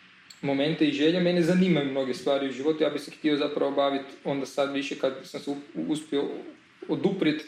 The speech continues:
tim silnicama društva u smjeru znanosti, stem, matematike i ne znam čega, nego se zapravo bavit, ono, politikom i društvom, jer imam ideje i za doktorat zapravo iz, iz, ajmo reći,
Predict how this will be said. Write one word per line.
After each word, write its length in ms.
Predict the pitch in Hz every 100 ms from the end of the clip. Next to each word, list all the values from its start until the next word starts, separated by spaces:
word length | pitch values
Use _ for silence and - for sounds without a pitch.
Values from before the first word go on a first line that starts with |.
| -
tim 160 | 143
silnicama 640 | - 147 143 135 143 139
društva 420 | 135 143 143 - 127
u 160 | 127
smjeru 340 | 123 139 135 123
znanosti, 640 | 135 139 127 - - 117 -
stem, 580 | - - 160 139 123 117 - -
matematike 760 | - 120 131 135 135 - - 127
i 60 |
ne 140 | 131 156
znam 220 | 170 170
čega, 340 | 190 185 170 - - - - -
nego 220 | 151 143
se 120 | -
zapravo 360 | 139 143 156 143
bavit, 320 | 143 139 139
ono, 160 | 139 135
politikom 640 | 131 139 143 - - 131
i 40 | 131
društvom, 500 | 131 156 156 160 151
jer 280 | 143 139 135 - 208 185 - 143
imam 180 | 143 139
ideje 320 | 139 147 143
i 40 |
za 120 | 143
doktorat 680 | 143 143 - 147 156 151 151
zapravo 680 | 139 131 - 175 135 139 143
iz, 280 | 139 123 143
iz, 160 | 123
ajmo 180 | 135 131
reći, 200 | 127 131